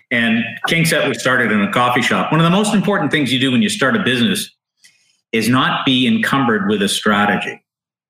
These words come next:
Because too often people overthink what they think the future might be, and they lose sight of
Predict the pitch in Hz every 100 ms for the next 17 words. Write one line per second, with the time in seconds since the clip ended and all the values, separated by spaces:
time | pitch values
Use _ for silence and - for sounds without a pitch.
0 | _ _ _ _ - - - 143 147 156
1 | - 269 190 180 175 127 117 110 - 165
2 | 170 156 - 170 165 143 - 156 131 113
3 | - - 143 139 123 117 143 - - -
4 | 110 - 147 - 120 123 143 135 117 107
5 | 107 107 - _ _ 135 131 127 - -
6 | 131 135 127 - 139 143 185 - - 160
7 | 143 110